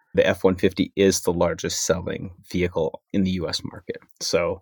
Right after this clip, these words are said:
they still are probably gonna sell a lot of, of gasoline F one fifties. But it does look like they are trying to make an effort to, to make this an, a vehicle they actually tried to sell,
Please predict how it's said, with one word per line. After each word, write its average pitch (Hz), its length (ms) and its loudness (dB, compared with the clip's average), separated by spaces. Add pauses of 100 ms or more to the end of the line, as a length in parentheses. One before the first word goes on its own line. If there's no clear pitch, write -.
they 104 160 2
still 110 300 8
are 95 60 4
probably 92 240 4
gonna 85 120 2
sell 85 360 4
a 82 80 4
lot 82 480 0 (100)
of, 90 300 -6
of - 180 -6
gasoline - 840 -4
F - 200 -4
one - 160 -10
fifties. - 520 -8 (140)
But - 220 4
it 123 200 -2
does 147 240 6
look 117 160 2
like 98 160 2
they 85 120 2
are 85 100 0
trying 87 440 -4
to - 120 -6
make 82 320 -8 (140)
an 87 120 -6
effort - 360 -6
to, - 160 -6 (240)
to - 120 -12
make 85 300 -8
this - 480 -4 (140)
an, 107 180 -4
a 92 120 -2
vehicle 87 320 2
they 90 120 2
actually 92 320 0
tried 82 320 -2
to - 100 -6
sell, - 440 -4